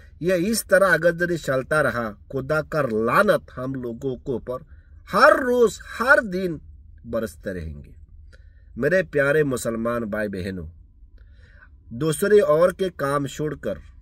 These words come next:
अपने काम के ऊपर ध्यान दो। हम मुसलमान हैं, ईमानदार हैं।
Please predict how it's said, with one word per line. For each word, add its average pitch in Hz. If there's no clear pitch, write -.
अपने 151
काम 147
के 156
ऊपर 135
ध्यान 113
दो। 76
हम 131
मुसलमान 160
हैं, 107
ईमानदार 160
हैं। -